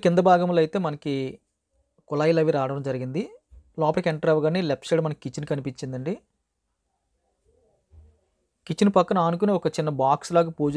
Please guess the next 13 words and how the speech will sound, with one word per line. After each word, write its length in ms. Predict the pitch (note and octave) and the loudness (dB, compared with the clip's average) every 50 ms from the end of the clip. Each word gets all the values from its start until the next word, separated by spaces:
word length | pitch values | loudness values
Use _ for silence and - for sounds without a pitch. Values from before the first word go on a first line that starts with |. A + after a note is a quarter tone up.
| D#3 D#3 | 2 2
రూమ్ 140 | D#3+ D3+ D3+ | 2 0 -2
అయితే 180 | C#3+ C#3+ - D#3+ | -4 -2 0 0
ఏర్పాటు 380 | D3 C3+ B2+ - - C#3+ C#3 - - | 0 0 -2 -2 -4 -6 -6 -6 -6
చేసుకున్నారు. 520 | C#3 B2+ - - C#3 C3 B2+ B2+ C#3+ F#3+ C4+ E4 _ _ _ _ _ _ _ _ _ _ _ _ _ _ _ _ C#4+ C#4+ _ _ _ _ _ _ C#4+ _ _ D4+ D4+ D4+ D#4 _ _ _ _ _ _ _ _ _ _ _ C4+ _ _ _ _ _ _ _ _ _ _ _ _ _ _ _ _ _ A#3 _ _ _ _ _ _ _ _ _ _ _ _ _ _ _ _ _ _ _ _ _ _ _ _ _ _ _ _ _ _ _ _ _ _ | -8 -8 -8 -10 -10 -8 -6 -4 -4 -4 -6 -8 _ _ _ _ _ _ _ _ _ _ _ _ _ _ _ _ _ _ _ _ _ _ _ _ _ _ _ _ _ _ _ _ _ _ _ _ _ _ _ _ _ _ _ _ _ _ _ _ _ _ _ _ _ _ _ _ _ _ _ _ _ _ _ _ _ _ _ _ _ _ _ _ _ _ _ _ _ _ _ _ _ _ _ _ _ _ _ _ _ _ _ _ _ _ _
ఒక 120 | C#3+ D3 - E3 - | -2 0 0 2 2
చిన్న 140 | E3+ E3+ F#3 - | 2 2 4 4
ఫ్యామిలీకి 340 | - G3 G3 G3 G3+ F#3+ F#3 F#3+ | 6 6 6 6 4 2 2 2
అయితే 120 | F#3+ G#3+ G#3 - | 2 0 2 2
సరిపడే 380 | E3+ D#3 D#3+ - F3 E3+ F3 F3 F3+ E3 | 2 0 2 4 4 4 4 4 2 2
హౌస్ 200 | D#3 D3+ D3 - E3 | 0 -2 -4 -4 -4
అని 100 | D#3 D3+ | -4 -4
చెప్పొచ్చు. 360 | D3 - - D3 - - G3 A#3 D4+ F#4+ - - _ _ _ - C#3+ C3+ | -4 -4 -6 -6 -2 -2 -2 -2 -2 -4 -10 -20 _ _ _ -8 -6 -4
నాలుగు 320 | C3+ C#3 D3+ D#3+ E3 E3+ | -2 0 0 0 0 0